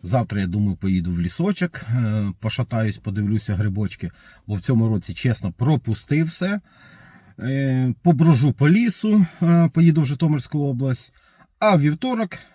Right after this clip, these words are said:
я вже збираюсь в межах Києва десь порибачить. Я запланував собі на ближайші два тижні, е, десь, е, п'ять локацій. Так що слідкуйте,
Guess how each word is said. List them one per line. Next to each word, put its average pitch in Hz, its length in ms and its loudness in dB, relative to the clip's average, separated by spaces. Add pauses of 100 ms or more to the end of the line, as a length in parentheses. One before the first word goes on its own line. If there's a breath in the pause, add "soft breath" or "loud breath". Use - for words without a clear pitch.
(120)
я 95 200 -2
вже 175 340 -2 (500)
збираюсь 95 640 -6 (920)
в 131 80 -4
межах 147 320 2
Києва 208 340 -4
десь 160 200 -6
порибачить. 85 720 -6 (240)
Я 131 140 -2
запланував 131 680 -2
собі 107 480 -2 (480 loud breath)
на 113 200 0
ближайші 117 540 0
два 104 220 -4
тижні, 139 440 2
е, 95 260 -2 (340 loud breath)
десь, 120 520 -6
е, 104 200 -4 (120)
п'ять 131 300 -2
локацій. - 540 -6 (440 soft breath)
Так 135 200 -4
що 147 120 -8
слідкуйте, 147 760 -6